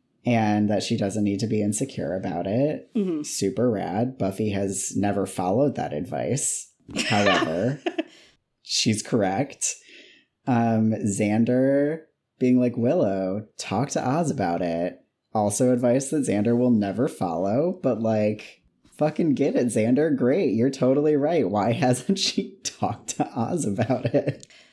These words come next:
Speaker 2: I have a little bit more about that in rants, but yeah. I know. Xander's, like, giving the good advice. It's like,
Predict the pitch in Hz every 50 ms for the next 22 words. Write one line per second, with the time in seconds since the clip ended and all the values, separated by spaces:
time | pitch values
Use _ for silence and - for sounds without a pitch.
0 | _ _ _ _ - 226 269 294 269 302 339 381 359 427 302 262 240 240 240 190
1 | 220 214 220 - 220 208 185 180 175 165 160 156 156 165 170 165 - - - -
2 | 185 - 165 170 160 139 170 180 180 170 156 151 156 170 180 - - - - _
3 | _ _ _ _ _ _ _ _ _ 226 226 226 247 269 269 240 240 214 180 226
4 | 233 262 302 320 320 302 311 302 311 233 185 240 226 220 233 226 226 214 190 214
5 | 208 202 196 196 185 190 175 170 - 185 165 - 196 196 - 220 - - -